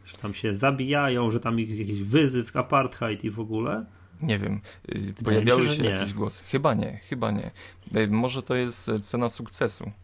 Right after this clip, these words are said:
Speaker 2: w świecie
Speaker 1: Tak,
Speaker 2: I T i próba,
Speaker 1: oczywiście.
Speaker 2: że tak powiem, zdołowania. Y, co jednak faktem jest,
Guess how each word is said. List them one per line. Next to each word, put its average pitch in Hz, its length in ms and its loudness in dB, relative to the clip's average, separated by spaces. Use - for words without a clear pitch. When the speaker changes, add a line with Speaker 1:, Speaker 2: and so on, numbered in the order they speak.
Speaker 2:
w - 60 -14
świecie 107 340 0
Speaker 1:
Tak, 104 120 6
Speaker 2:
I 101 40 -2
T 113 420 -6
i - 60 -6
próba, 107 380 2
Speaker 1:
oczywiście. 107 260 4
Speaker 2:
że 104 140 -6
tak - 180 -8
powiem, 104 440 0
zdołowania. 104 1300 -2
Y, 104 520 2
co 135 200 2
jednak 180 400 2
faktem 104 520 -2
jest, - 640 -6